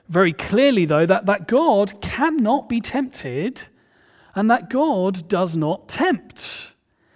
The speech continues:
So who does? How are we tempted? Well, you may expect James to point the finger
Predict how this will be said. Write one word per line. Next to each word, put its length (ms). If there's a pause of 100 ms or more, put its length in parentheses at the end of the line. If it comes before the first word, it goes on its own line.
(440)
So 320
who 220
does? 760 (760)
How 380
are 60
we 140
tempted? 640 (1300)
Well, 100
you 80
may 200
expect 560
James 380
to 180
point 320
the 80
finger 560